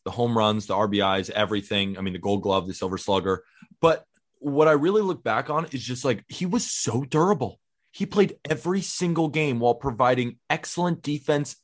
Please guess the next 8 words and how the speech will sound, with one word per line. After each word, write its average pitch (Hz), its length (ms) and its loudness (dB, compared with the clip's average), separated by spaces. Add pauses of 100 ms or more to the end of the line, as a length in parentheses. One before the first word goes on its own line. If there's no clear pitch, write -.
(440)
and 247 420 6
offensive 123 540 0
production. 95 480 -4 (320)
Like, 151 160 0
he 226 260 -2
was 190 260 0
really 143 720 4
the 127 400 -2